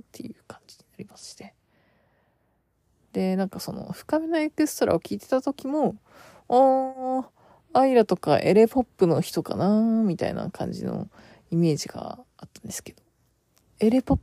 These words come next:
プでも、うん、ないような、そんなような。近藤夏子とか、そんな感じかな。こん-、漢字四文字なだけか。<laughs> うん。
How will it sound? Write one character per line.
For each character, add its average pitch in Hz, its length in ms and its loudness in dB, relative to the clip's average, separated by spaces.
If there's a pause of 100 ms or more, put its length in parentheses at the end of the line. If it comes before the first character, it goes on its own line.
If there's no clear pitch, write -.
プ - 80 4
で 269 100 6
も、 269 140 4
う 151 40 2
ん、 120 800 -6
な 147 100 4
い 123 100 2
よ - 140 -2
う - 40 -4
な、 - 340 -8
そ - 180 -2
ん - 120 -8
な - 80 -12
よ - 140 -14
う - 60 -10
な。 - 220 -14 (1500)
近 302 320 0
藤 294 240 6
夏 285 220 2
子 - 120 0
と - 100 -12
か、 - 300 -10
そ - 220 -4
ん 247 80 4
な 262 100 2
感 247 200 2
じ 233 80 2
か 226 100 6
な。 160 160 4 (180)
こ 202 200 2
ん-、 214 240 4 (1400)
漢 214 240 2
字 220 140 4
四 226 140 6
文 165 120 6
字 185 100 -8
な 196 80 -4
だ 147 140 -8
け - 120 -10
か。 - 220 -14 (1160)
<laughs> - 1160 -16
う 175 80 2
ん。 165 400 0